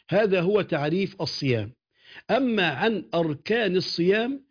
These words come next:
فنحن بنستنتجها من خلال، من خلال، آه، هذا التعريف. قلنا الصيام هو الإمساك عن الطعام والشراب والجماع وسائر المفطرات. يبقى الركن الأول هو الإمساك،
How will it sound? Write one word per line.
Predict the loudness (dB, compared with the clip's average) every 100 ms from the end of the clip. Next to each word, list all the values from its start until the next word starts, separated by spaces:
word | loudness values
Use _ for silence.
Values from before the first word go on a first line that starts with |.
| _ _ -2
فنحن | 0 0 -2 -4 -2
بنستنتجها | -2 -2 -4 -4 -4 -4 -2 -2
من | 0 -2
خلال، | 0 2 2 0 -2 -16 _ -4
من | -4
خلال، | 0 2 4 4 2 0
آه، | -2 -2 -2
هذا | 0 0
التعريف. | -2 -2 0 2 2 0 0
قلنا | 0 2 0 0 -2
الصيام | -6 0 2 2 0
هو | -2 0 -2 -4 -14 -8 -2
الإمساك | -2 2 0 2 2 2 0 -10 -6
عن | -4
الطعام | -4 -4 0 2 2 0 -4 _ _ _ -2
والشراب | -2 0 0 2 2 2 -2 -4 _ -4
والجماع | -2 2 2 4 2 0 -4 -8 -4
وسائر | -2 0 0 0 0
المفطرات. | 0 -2 -2 -2 0 -2 -4 -16 _ _ -6
يبقى | -2 -2
الركن | 0 0
الأول | 0 0 2 0 0
هو | 2 2
الإمساك، | 2 0 0 2 0 0 -8